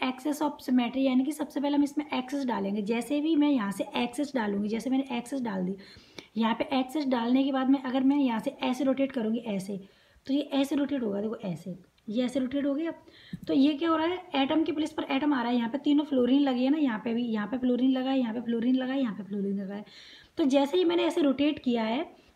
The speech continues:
तो ये क्या हो रहा है, Atom के place पर atom ही तो जा रहा है, यानी कि जो fluorine है ये वाला, तो हम जैसे हम rotate करेंगे तो ये यहाँ पे आ जाएगा, ये वाला fluorine यहाँ पे चला जाएगा, ये वाला fluorine यहाँ पे चला जाएगा, यानी कि atom के place पर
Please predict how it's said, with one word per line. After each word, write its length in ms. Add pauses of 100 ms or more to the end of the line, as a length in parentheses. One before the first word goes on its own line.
तो 60
ये 140
क्या 140
हो 60
रहा 100
है, 160
Atom 220
के 80
place 200
पर 120
atom 320
ही 60
तो 80
जा 100
रहा 140
है, 220
यानी 120
कि 100
जो 120
fluorine 440
है 80
ये 80
वाला, 240
तो 200
हम 180
जैसे 220
हम 60
rotate 280
करेंगे 280
तो 100
ये 80
यहाँ 220
पे 100
आ 40
जाएगा, 280 (460)
ये 120
वाला 180
fluorine 380
यहाँ 140
पे 80
चला 180
जाएगा, 240
ये 200
वाला 180
fluorine 320
यहाँ 160
पे 60
चला 180
जाएगा, 240 (400)
यानी 120
कि 100
atom 280
के 80
place 220
पर 80